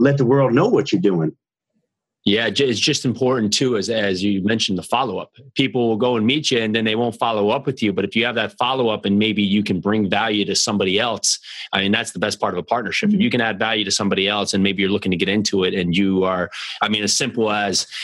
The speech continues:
Speaker 2: "Hey, listen, um, I see you're doing a bunch of flips. You know, I'm happy to be a runner just so I can learn the process. I'm happy to go run around, you know, hand in permits, go, uh, fetch tools, fetch items, what-, whatever you need. I just wanna learn what's happening."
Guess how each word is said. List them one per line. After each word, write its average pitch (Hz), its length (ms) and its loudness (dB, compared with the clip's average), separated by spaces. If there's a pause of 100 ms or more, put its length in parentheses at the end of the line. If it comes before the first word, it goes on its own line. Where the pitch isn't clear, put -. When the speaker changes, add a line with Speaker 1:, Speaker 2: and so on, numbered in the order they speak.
Speaker 2:
"Hey, 113 380 0
listen, 107 520 2
um, 98 300 -2
I 98 80 0
see - 160 0
you're 98 80 0
doing 104 160 0
a - 20 0
bunch 104 160 -2
of - 100 -10
flips. 113 380 0
You 98 40 -2
know, 98 100 0
I'm 98 80 0
happy 110 260 -2
to 104 80 0
be 110 120 0
a 104 60 2
runner 101 380 -2
just - 220 -4
so 104 80 -2
I 95 100 0
can 95 140 -10
learn 101 140 0
the 92 60 -6
process. - 540 -2
I'm 87 80 -4
happy 92 160 -4
to 90 40 -6
go 92 140 2
run 104 140 0
around, 104 380 -2
you 98 80 -6
know, 95 100 -6
hand 113 140 -2
in 104 80 -8
permits, 107 420 -2
go, 101 300 2
uh, 98 260 0 (380)
fetch - 240 -2
tools, 113 340 0
fetch 120 240 -2
items, 107 400 0
what-, 107 240 0
whatever 123 300 0
you 110 120 2
need. 113 300 0
I 98 80 -2
just 104 180 -4
wanna 104 180 -4
learn 110 280 -2
what's 101 140 -2
happening." 104 400 -4